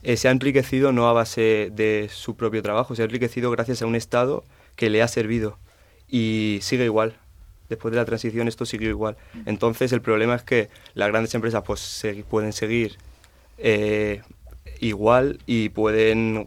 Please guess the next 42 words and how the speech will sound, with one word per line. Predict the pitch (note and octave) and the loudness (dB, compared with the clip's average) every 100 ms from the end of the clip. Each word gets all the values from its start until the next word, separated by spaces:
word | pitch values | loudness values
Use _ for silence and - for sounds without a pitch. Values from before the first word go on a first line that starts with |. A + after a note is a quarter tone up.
| - | -12
se | - - A2+ G#2+ G#2+ G#2+ | -16 -4 -2 0 0 -2
va | |
a | G#2+ | -4
hacer | A2 | -2
política | A2 G#2 A2+ A#2 | -2 -2 0 2
para | A#2 G#2+ | 2 0
ellos. | A2 G#2+ A2+ - - - - - | -2 -4 -10 -16 -20 -20 -20 -6
Se | - G#2 | 0 2
hará | A2 A2+ | 4 6
otra | A2 G#2 A2 | 4 2 0
reforma | G#2 G#2 G#2+ G#2+ | 0 -2 0 2
laboral | G#2+ G#2+ | 2 2
que | A2 | 0
les | G#2+ | -2
beneficie. | G#2+ G#2 C3 B2 C#3 | -2 -2 -2 0 0
Si, | - A2+ G#2 G2+ - - - - - | 0 -4 -4 -6 -8 -18 -20 -20 -12
como | - G#2+ | -6 -6
están | - A2 | -4 -4
recomendando, | A2 A2 A2 A#2 G#2 | -2 -2 0 -2 -4
piden | G#2+ A2 A2 | -4 -2 -2
que | G#2+ | -2
la | G#2+ | -6
jubilación | - A2 G#2+ G#2+ A2+ A2 | -4 -6 -4 -6 -8 -4
se | |
aumente | A2 A2 G#2+ | -4 -4 -2
a | |
los | G#2+ - | -4 -4
setenta, | G#2+ A#2+ A#2 G#2+ | -6 -4 -2 -2
pues | G#2+ | -4
se | - G#2+ | -4 -2
hará, | A2+ C3+ - - - - | -2 -4 -8 -20 -20 -6
porque | A2 G#2 | -4 -2
se, | G2+ G2+ | -4 -6
se, | - G2+ | -6 -6
si | - A2 G#2+ | -6 -4 -2
la | G#2+ | -2
corrupción | G#2+ G#2 A2 | -4 -6 -6
sigue, | - A2+ A2+ | -4 -4 -4
se | A2+ | -6
seguirá | A2 G#2+ G#2+ | -6 -4 -4
gobernando | A2 A2 G#2+ A2 A2+ | -2 -2 -2 -4 -4
para | A2+ A2 A2 G#2+ | -4 -2 -4 -6